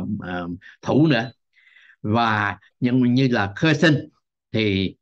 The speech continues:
họ cũng đang chuẩn bị để họ chiếm lại nhiều thành phố họ đã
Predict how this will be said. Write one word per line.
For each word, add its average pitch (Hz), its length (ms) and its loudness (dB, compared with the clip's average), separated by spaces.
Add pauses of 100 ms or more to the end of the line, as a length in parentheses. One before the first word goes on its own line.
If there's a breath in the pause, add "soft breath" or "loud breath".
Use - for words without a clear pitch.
(220)
họ 104 300 -2
cũng 120 240 -2
đang 127 280 0
chuẩn 147 260 2
bị 110 360 -2
để 120 200 -2
họ 98 280 -2
chiếm 190 200 4
lại 101 340 -2
nhiều 113 380 2
thành 101 220 -4
phố 147 180 2
họ 101 180 -2
đã 104 120 -2